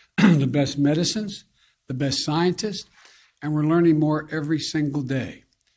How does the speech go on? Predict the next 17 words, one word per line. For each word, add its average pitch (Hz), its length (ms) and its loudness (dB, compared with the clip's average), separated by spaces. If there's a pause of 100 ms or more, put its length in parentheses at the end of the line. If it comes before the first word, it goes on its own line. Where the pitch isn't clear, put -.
(280)
And 143 100 -4
we'll 143 100 -2
fight 170 340 -4
this 170 160 -4
variant 135 560 -2 (520)
with 139 160 -8
scientific 160 840 -2 (440)
and, 127 460 -8 (560)
and 131 240 -6
knowledgeable 151 800 -4 (240)
actions 143 560 -6
and 143 220 -4
speed, 143 600 -2 (460)
not 165 260 -4
chaos 147 480 -4
and 131 100 -6
confusion. 139 680 -4